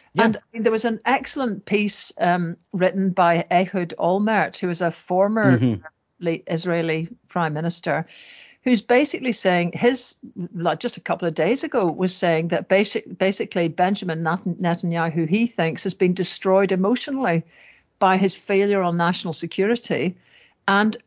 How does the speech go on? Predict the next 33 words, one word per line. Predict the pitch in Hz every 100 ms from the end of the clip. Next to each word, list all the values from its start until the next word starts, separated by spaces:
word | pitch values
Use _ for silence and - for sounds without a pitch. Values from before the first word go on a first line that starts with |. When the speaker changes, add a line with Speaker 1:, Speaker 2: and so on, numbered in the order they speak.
| -
Speaker 2:
um, | 202 202
his | - 208 -
judgment | - 190 247 - 240 180 - -
calls, | - 185 156 170 -
he, | 214 -
he | 214 202
thinks | 240 202 156 -
Netanyahu | 170 - 170 170 190 170 170 175 175
is | 170
in | 160
a |
state | - - 175
of | 165
nervous | 175 175 185 180
breakdown | - 170 233 233 - 147 151 208 _ _ _ _ 170
because | 208 214 214 214 - -
all | 196 247
the | 311
opinion | 277 - 190 175 165
polls | - 170 165 -
are | 175
in, | 160 175
in | 160 156 170
Israel | 165 208 196 151 139 160 -
are | 190
that | 202 -
people | 240 233 196 - -
almost | 190 214 208 -
want | 175 165
him | 170 160
out | 151 -
now. | 170 170 262 240 151 - _ _ _
Speaker 1:
Yeah. | 139